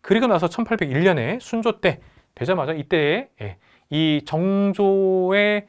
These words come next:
측근들을 미워했던 쪽에서 이제 신유박해를 크게 터뜨린단 말이에요. 자, 그러자 이 황서영이 아, 안 되겠다 싶어갖고 바로 외국 군대 출병 요청하는 백서를 작성했지만 안 됐어요.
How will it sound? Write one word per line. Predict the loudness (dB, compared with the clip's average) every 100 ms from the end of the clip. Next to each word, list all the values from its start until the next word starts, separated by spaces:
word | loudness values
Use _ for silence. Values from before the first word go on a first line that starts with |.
| _
측근들을 | -20 -16 -4 -2 0 -2
미워했던 | 0 0 0 -2 -8 -14 _
쪽에서 | -10 -6 -6
이제 | -6
신유박해를 | -6 -4 -4 -6 -10
크게 | -8 -8
터뜨린단 | -6 -6 -4 -4
말이에요. | -6 -4 -6 -6 -10 -20 -20 -8
자, | 0 0 0 -6
그러자 | 4 6 8 6 4 -2 _ _
이 | -4
황서영이 | 0 0 4 4 4 0 0
아, | -2 0
안 | 0
되겠다 | 0 -2
싶어갖고 | -6 0 0 2 0 2 0 -4 -20 0
바로 | 2 4
외국 | 4 4
군대 | 0 -4
출병 | -2 -2 -2
요청하는 | -2 -2 0 -2 -4 _ _
백서를 | -10 -6 -2 -2
작성했지만 | -4 -10 -10 -8 -6 -2
안 | 0
됐어요. | 2 0 -2 -8